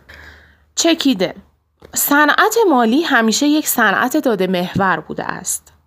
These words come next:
پیشرفت‌های تکنولوژیکی اخیر همراه با چندین عامل دیگر، مانند تغییر اولویت‌های مشتری و تغییر نیازهای کسب و کار، منجر به تولید و مصرف مقادیر زیادی داده شده است.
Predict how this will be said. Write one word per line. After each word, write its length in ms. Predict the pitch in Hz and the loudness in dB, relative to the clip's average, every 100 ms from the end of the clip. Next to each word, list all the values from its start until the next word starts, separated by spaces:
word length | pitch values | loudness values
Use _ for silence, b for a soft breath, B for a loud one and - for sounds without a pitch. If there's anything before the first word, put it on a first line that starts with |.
| _ | _
پیشرفت‌های 800 | 208 196 - 202 190 - 233 277 | -4 -2 0 0 0 -2 -2 -2
تکنولوژیکی 880 | - 214 196 180 175 170 170 - 302 | -2 -2 -2 -2 -2 -4 -6 -2 0
اخیر 580 | 269 226 226 220 208 | 0 -2 -4 -2 -2
همراه 460 | 208 220 208 214 220 | 0 0 2 0 -2
با 80 | 180 | -4
چندین 500 | - 185 180 185 294 | -4 -4 -2 0 0
عامل 400 | 294 277 269 254 | 0 0 2 0
دیگر، 560 | 226 220 220 214 208 214 _ B B B B B | -2 -2 0 0 -2 -6 _ B B B B B
مانند 340 | 269 294 330 | 2 2 2
تغییر 500 | 339 254 226 220 240 | 0 2 2 2 2
اولویت‌های 840 | 339 302 240 208 208 180 180 214 285 | 2 2 2 2 0 0 -2 -2 -2
مشتری 760 | 285 240 - 202 185 180 175 185 | 0 -2 -4 -4 -4 -4 -6 -6
و 80 | 233 | -6
تغییر 520 | 254 254 247 349 381 | -2 -2 0 -2 0
نیازهای 560 | 262 233 214 220 311 349 | 2 0 -2 -2 -2 -2
کسب 360 | 226 202 - | -4 -4 -4
و 60 | 180 | -6
کار، 420 | - 214 277 339 - B B B B B - | -4 -2 0 -2 -6 B B B B B -2
منجر 320 | 311 294 392 392 | 0 2 2 2
به 80 | |
تولید 500 | 359 - 226 226 320 370 | -2 0 0 2 2 2
و 100 | 330 | 2
مصرف 460 | 285 240 - 277 | 2 0 -2 0
مقادیر 760 | 233 202 196 196 190 226 403 349 | 0 2 0 0 -2 0 0 2
زیادی 400 | 247 247 277 311 | 2 0 0 0
داده 300 | 214 180 170 | 0 0 -2
شده 280 | - 156 147 | -4 -4 -6
است. 480 | 87 - - - | -8 -8 -10 -12